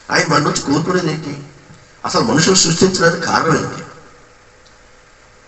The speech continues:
మనుషుల గురించి ఆలోచిస్తే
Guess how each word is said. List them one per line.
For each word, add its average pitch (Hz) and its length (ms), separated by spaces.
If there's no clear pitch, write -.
మనుషుల 208 300
గురించి 202 320
ఆలోచిస్తే 147 720